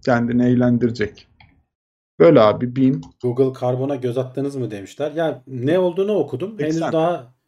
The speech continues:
Speaker 2: çok beta aşamasındaymış arkadaşlar. O yüzden hani çok bir hevesle girmeye gerek yok. C plus plus bilenlerin merakla takip etmesi gereken bir şey. Ben çok C plus plus bilmediğim için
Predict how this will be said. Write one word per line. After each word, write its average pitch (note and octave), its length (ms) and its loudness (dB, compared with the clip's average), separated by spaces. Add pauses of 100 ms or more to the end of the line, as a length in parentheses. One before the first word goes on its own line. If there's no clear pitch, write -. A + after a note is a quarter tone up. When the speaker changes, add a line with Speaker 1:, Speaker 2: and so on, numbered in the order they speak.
(100)
Speaker 2:
çok C#3 240 -4
beta D3+ 240 2
aşamasındaymış A2 760 -4
arkadaşlar. A#2 520 -8
O A2+ 100 -6
yüzden B2 260 -6
hani A#2+ 140 -4
çok B2+ 240 -12
bir A#2+ 60 -2
hevesle B2+ 380 -4
girmeye B2 380 -4
gerek B2+ 320 -4
yok. C3+ 140 -2 (1200)
C C3 160 0
plus C#3+ 340 4
plus D3 280 0
bilenlerin C#3+ 520 2
merakla A#2+ 520 0
takip G#2 340 -8
etmesi G#2+ 340 -14
gereken G2 400 -8
bir - 60 -18
şey. F#2+ 160 -16
Ben G#2 160 -10
çok - 280 -12
C A#2+ 200 -8
plus A#2+ 240 -6
plus - 240 -8
bilmediğim B2 300 -4
için - 220 -12